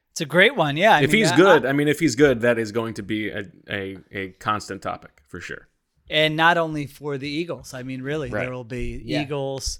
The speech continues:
Speaker 3: Panthers,
Speaker 1: Panthers,
Speaker 3: Broncos.
Speaker 1: Jets. I mean, if Zach Wilson is sucking, I mean, there really are a
Speaker 2: He
Speaker 1: lot
Speaker 2: will.
Speaker 1: of teams, you know, Broncos. So, uh, that is a good one. Uh, I like the take. I'm, uh, I don't know that he's gonna have a lot of success as a rookie with
Speaker 3: Okay.
Speaker 1: sort of their setup there. I don't have a
Speaker 2: Mm-hmm.
Speaker 1: lot of confidence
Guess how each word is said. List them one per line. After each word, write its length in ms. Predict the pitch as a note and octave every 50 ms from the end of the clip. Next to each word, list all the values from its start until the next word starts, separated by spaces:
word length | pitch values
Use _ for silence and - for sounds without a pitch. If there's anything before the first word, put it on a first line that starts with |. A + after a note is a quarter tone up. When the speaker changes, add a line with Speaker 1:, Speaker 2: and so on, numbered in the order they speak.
| _ -
Speaker 3:
Panthers, 340 | D3+ C#3+ C#3+ C#3 C#3 C3+ C3+
Speaker 1:
Panthers, 920 | D3 D3 D3 C3 C3 C3+ C3+ C3+ C3+ C3+ C3+ C3+ C3+ C3 - - - -
Speaker 3:
Broncos. 240 | _ _ - A#2+
Speaker 1:
Jets. 560 | - - D3 D3+ D3+ D3+ D#3 D#3 D3+ - - -
I 80 | C#3 C3+
mean, 160 | C3+ C3 C3
if 100 | C3 -
Zach 320 | - D3+ C#3+ C#3+ C#3 -
Wilson 380 | C#3 C3 C3+ C#3+ C#3 - C#3+ C#3+
is 120 | C#3 C#3
sucking, 220 | - D3+ C#3+ D3 D3+
I 80 | C#3+
mean, 160 | C#3 C#3 C#3
there 160 | C#3 C#3 C#3 C3
really 300 | C#3 D#3 D#3 D3 C#3 C3
are 160 | C3 C3 C3
a 20 |
Speaker 2:
He 60 | B2+ B2+
Speaker 1:
lot 100 | C3 C3
Speaker 2:
will. 60 | B2+
Speaker 1:
of 60 | G#2
teams, 440 | - - C#3 C#3 C3+ B2+ A#2 - - _ _ _ _
you 100 | D3+ D3
know, 80 | C#3 B2
Broncos. 580 | - C#3 C3 C3 C#3 C#3 C#3 C3+ C3 B2+ A#2 -
So, 220 | - B2+ B2+ C3 B2+ - - - _ -
uh, 240 | C3+ C3 B2+ B2+ A2+ - _ _ _
that 160 | - E3+ F3
is 140 | F#3+ F3+ D3+
a 60 | E3
good 200 | B2+ D#3 D3+ D3
one. 160 | C#3+ C3+ C3 - - _ _ _ -
Uh, 280 | - F3+ F3 F#3 G3+ G#3+
I 140 | A3+ G3+ F3+
like 380 | F3+ F#3 F#3 G3 G#3+ G#3+ - -
the 100 | A3 -
take. 480 | - - G3+ A3 B3+ C#4 C4 - - - -
I'm, 400 | F#3 E3+ E3+ F3+ F3+ F3+ F3+ F3+
uh, 360 | F3 E3+ E3 E3 E3 E3 E3 - _ _ - - - - -
I 160 | F3 F3+ G#3
don't 140 | G#3 G#3+ G3+
know 120 | F#3 F#3
that 100 | F3+ F3+
he's 160 | D#3 E3+ D#3+ C#3+
gonna 140 | D#3+ D#3+ D3+
have 220 | D3 D3 D3 C#3
a 20 | C#3+
lot 160 | C#3+ C#3+ C#3
of 80 | C3
success 480 | - C#3 - - - D3 C#3 C#3 - -
as 160 | C#3 B2 -
a 60 | C3+
rookie 360 | B2 B2 B2+ A#2+ - C3 B2+ A#2+
with 200 | A#2+ B2 B2 -
Speaker 3:
Okay. 80 | - C#3
Speaker 1:
sort 160 | C3+ C3 B2
of 80 | B2
their 140 | A#2 B2 A#2+
setup 480 | - - - D3 C3 B2 B2 A2+ _ -
there. 240 | B2+ A#2+ A#2+ A#2+ B2+
I 120 | C#3+ D3
don't 120 | D3 D3+ D3
have 100 | C#3 B2
a 20 | C3
Speaker 2:
Mm-hmm. 40 | C3
Speaker 1:
lot 100 | C3 B2+
of 100 | - -
confidence 560 | - C3 C3 A#2+ - C3+ C3 B2+ A#2+ - -